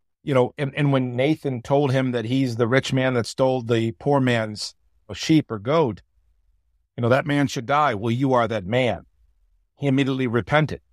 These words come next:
That didn't mean he didn't have consequences. He absolutely had consequences. He lost his firstborn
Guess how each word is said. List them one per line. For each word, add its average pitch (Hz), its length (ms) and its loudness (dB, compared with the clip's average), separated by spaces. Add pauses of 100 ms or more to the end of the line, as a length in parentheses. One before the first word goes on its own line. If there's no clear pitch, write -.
(100)
That 123 120 0
didn't 208 260 0
mean 214 160 0
he 185 100 -2
didn't 190 160 0
have 180 160 -2
consequences. 123 720 -2
He 165 140 0
absolutely 175 520 2
had 113 140 -2
consequences. 139 720 0
He 143 80 2
lost 147 280 4
his 135 140 -2
firstborn 135 580 0